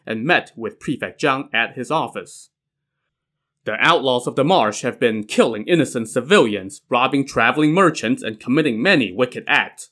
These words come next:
Tong Guan said. "Time and again, troops have been sent to apprehend them, but they have not succeeded, and the bandits have been allowed to spread. Now, I am leading a hundred thousand men and hundreds of officers.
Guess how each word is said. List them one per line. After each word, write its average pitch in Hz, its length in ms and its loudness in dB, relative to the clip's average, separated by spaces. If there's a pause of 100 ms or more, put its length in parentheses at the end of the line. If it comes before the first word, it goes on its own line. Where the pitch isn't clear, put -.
Tong 110 200 -10
Guan 104 180 0
said. 98 340 -6 (360)
"Time 180 340 2
and 170 100 0
again, 117 420 0
troops - 400 0
have 117 140 -4
been 107 140 -4
sent 107 360 0
to 120 100 -4
apprehend 113 520 -2
them, 127 240 0 (300)
but - 360 -2
they 110 120 -4
have 101 120 -10
not 120 260 0
succeeded, 113 540 -2 (220)
and 117 100 -6
the - 60 -8
bandits 127 520 0
have - 140 -12
been 110 140 -2
allowed 107 440 -2
to 117 100 -10
spread. 107 540 0 (380)
Now, 127 540 2
I 107 160 -4
am 104 180 -4
leading 127 300 0
a 92 80 -10
hundred 196 500 2
thousand 131 380 0
men 107 320 -4
and 95 160 -14
hundreds 123 500 -2
of 117 120 -6
officers. 110 680 -4